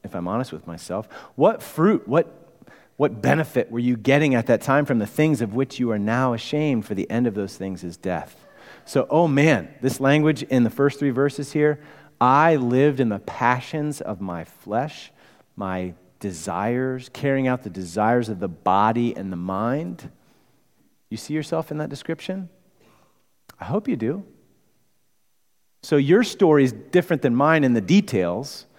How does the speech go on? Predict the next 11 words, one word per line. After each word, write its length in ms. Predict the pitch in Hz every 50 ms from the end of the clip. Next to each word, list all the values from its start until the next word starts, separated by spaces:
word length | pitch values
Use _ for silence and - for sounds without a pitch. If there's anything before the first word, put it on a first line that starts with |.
| - - - - _ _
but 200 | - 123 - _
th-, 140 | - - - _ _ _ _ _ _ _ _ _ _
it's 160 | - - -
a, 60 | 127 - - _
it's, 180 | 117 - - - _ -
it's 160 | 113 - -
the 80 | - 117
same 440 | - - - - 147 165 175 160 139
at 140 | 120 -
the 80 | - 101
root. 460 | 113 156 202 202 - - - - -